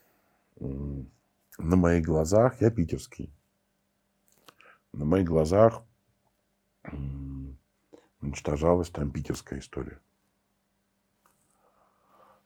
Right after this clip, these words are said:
М, такой, э, полувычищенный,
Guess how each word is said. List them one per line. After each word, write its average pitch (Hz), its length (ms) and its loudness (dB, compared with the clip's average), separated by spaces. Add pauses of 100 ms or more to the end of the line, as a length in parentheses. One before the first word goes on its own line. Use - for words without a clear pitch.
(300)
М, 65 1040 -16 (360)
такой, - 720 2 (560)
э, - 60 -10 (1160)
полувычищенный, 98 1200 2